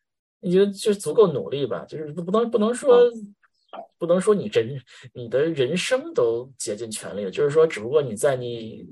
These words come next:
Speaker 1: 你能够做这件事情的范围内，你已经考虑了所有的信息，做出你当时根据所有信-，信息，呃，做出非常理性的、有道理的决策的时候，那我觉得确实没有什么可，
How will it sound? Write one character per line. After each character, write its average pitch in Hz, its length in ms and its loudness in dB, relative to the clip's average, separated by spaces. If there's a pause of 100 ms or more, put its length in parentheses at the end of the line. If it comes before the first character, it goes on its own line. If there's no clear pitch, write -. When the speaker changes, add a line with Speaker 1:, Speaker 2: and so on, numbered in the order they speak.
(140)
Speaker 1:
你 120 160 -6
能 113 220 -2
够 143 340 6 (300)
做 - 160 8
这 185 80 10
件 180 180 6
事 - 460 -2
情 165 100 0
的 160 80 4
范 170 220 -2
围 90 120 -8
内， 98 300 -12
你 131 80 -12
已 131 40 -8
经 127 300 -6 (140)
考 - 100 -8
虑 120 100 -2
了 131 120 2
所 120 180 2
有 131 80 8
的 107 80 4
信 107 280 -4
息， - 360 -12 (220)
做 127 220 2
出 127 520 2 (480)
你 113 180 -14
当 135 220 2
时 123 280 0 (360)
根 147 160 6
据 139 200 -4
所 120 180 -4
有 110 140 0
信-， 110 320 -6
信 113 320 -4
息， 113 280 -4 (760)
呃， 107 320 -2 (160)
做 135 180 6
出 131 140 0
非 135 120 2
常 127 220 4
理 110 140 -6
性 123 280 0
的、 101 120 -2
有 101 120 -4
道 120 200 0
理 101 100 -4
的 107 120 -8
决 101 200 -6
策 113 160 -2
的 104 60 -2
时 - 100 -10
候， 101 140 -12
那 - 100 -10
我 104 100 -6
觉 - 160 -8
得 135 220 -4 (240)
确 - 260 -4
实 - 140 -4
没 143 140 -8
有 135 100 -6
什 - 100 -10
么 107 260 -10
可， - 300 -12